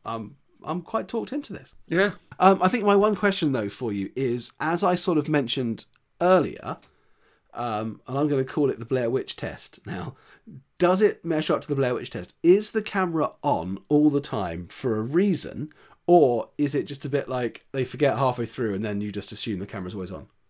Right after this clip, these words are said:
Speaker 2: Good question, and I was thinking about this when you, you brought up that very, very well-articulated point. Um, I think it possibly does sort of,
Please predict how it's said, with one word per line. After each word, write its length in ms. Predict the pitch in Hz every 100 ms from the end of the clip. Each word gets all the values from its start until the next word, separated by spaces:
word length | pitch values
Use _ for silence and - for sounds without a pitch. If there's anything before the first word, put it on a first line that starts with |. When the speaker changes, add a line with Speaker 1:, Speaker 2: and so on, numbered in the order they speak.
| _ _ _ _ _ _ _ _ _ _ _ _ _ _ _ - - - - - - - - _ _ - -
Speaker 2:
Good 200 | 240 233
question, 380 | 135 110 151 160
and 100 | 170
I 40 |
was 200 | 170 202
thinking 320 | - 175 151 131
about 220 | 127 135
this 220 | 143 -
when 180 | 139 135
you, 220 | 135 135
you 260 | 135 123 117
brought 260 | 143 120
up 140 | 139 -
that 160 | 110
very, 400 | - 139 120 107 - _ _ -
very 320 | 131 120 113
well-articulated 960 | 101 110 104 101 - - 101 98 92 -
point. 440 | 117 92 104 - - -
Um, 580 | 123 120 120 120 120 - - - - - - - _ - - - - -
I 80 | 123
think 320 | - 185 160
it 140 | 156
possibly 520 | - 143 135 143 139 127 -
does 280 | 147 143 131
sort 380 | - 127 120
of, 320 | 120 110 -